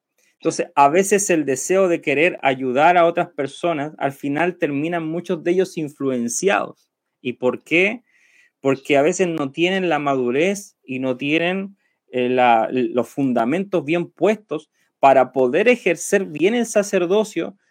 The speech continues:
con aquellos que hoy están en tinieblas. Ahora, es muy importante que ellos entiendan eso, porque muchos de ellos se influencian de una manera a veces negativa. Eh, y ahí donde tiene que haber el entrenamiento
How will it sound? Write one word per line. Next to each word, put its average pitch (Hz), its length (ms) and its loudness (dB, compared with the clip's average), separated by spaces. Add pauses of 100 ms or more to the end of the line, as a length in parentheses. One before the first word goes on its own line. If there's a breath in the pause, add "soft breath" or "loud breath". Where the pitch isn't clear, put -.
con 151 220 -2
aquellos 175 440 -2
que 151 180 -4
hoy 170 140 4
están 175 320 -2
en 170 160 -6
tinieblas. 135 760 -4 (380)
Ahora, 143 500 4
es 131 200 -6
muy 151 200 -4
importante 190 920 -2 (360 soft breath)
que 151 140 2
ellos 170 260 2
entiendan 180 600 -2
eso, 196 360 -6 (360)
porque 135 640 0
muchos 196 440 -2
de 180 140 2
ellos 214 220 0
se - 140 -4
influencian 147 840 -4 (260)
de 123 140 -6
una 160 180 -2
manera 156 760 2
a 139 40 6
veces 160 240 0
negativa. 147 800 0 (580)
Eh, 123 180 -2
y 127 80 2
ahí 143 160 6
donde 226 240 2
tiene 202 320 -2
que 165 260 0
haber 143 220 4
el 175 120 2
entrenamiento 143 1000 -2